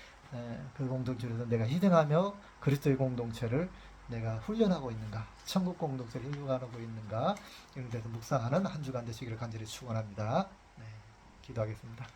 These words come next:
영광의 주님 감사합니다. 오늘 하나님께서 만드신, 어, 공동체, 우리 인간의 공동체에 대해서 우리가 생각해 보았습니다.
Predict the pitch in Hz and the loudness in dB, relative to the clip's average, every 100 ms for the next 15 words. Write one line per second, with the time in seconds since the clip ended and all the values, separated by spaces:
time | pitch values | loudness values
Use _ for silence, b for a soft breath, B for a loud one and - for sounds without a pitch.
0 | B B B B 131 139 139 131 127 123 | B B B B 4 6 6 4 2 0
1 | 120 117 117 117 113 117 117 113 113 123 | -2 -2 -2 -2 0 4 4 2 -4 -8
2 | 120 120 117 117 139 143 139 135 143 117 | -6 -6 -4 -4 -2 -2 -2 -2 -2 -2
3 | 117 113 123 127 - B B B - 120 | -4 -6 -6 -6 -10 B B B -14 -6
4 | 107 101 101 107 - 127 123 113 127 117 | -4 -4 -6 -6 -2 0 -2 -4 -4 -4
5 | 120 120 120 120 127 139 147 131 123 123 | -2 -4 -4 0 2 2 0 -4 -6 -6
6 | 120 131 113 113 113 120 113 113 117 120 | -6 -6 -4 -4 -6 -6 -10 -8 -8 -8
7 | - 127 117 110 110 110 107 - 110 110 | -10 -10 -8 -8 -8 -8 -10 -12 -14 -12
8 | 110 | -14